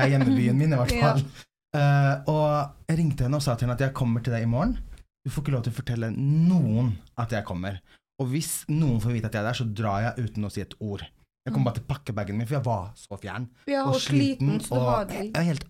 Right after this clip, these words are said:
Speaker 1: ødelagt. Og jeg husker når folk ringte på døra, for de bor i et hus, så bare løp jeg opp i andre etasje, og bare så på søsteren min sånn,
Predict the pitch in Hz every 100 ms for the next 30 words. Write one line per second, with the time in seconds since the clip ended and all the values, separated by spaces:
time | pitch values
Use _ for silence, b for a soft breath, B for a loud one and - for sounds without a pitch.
0 | - 185 135 107 135 175 - B B B
1 | 151 156 - 120 127 117 135 135 - 113
2 | 113 110 101 120 139 120 110 104 - 160
3 | 160 120 123 131 123 117 - 120 120 113
4 | 104 104 98 151 175 B B _ 120 117
5 | 110 120 104 113 104 - 110 107 107 98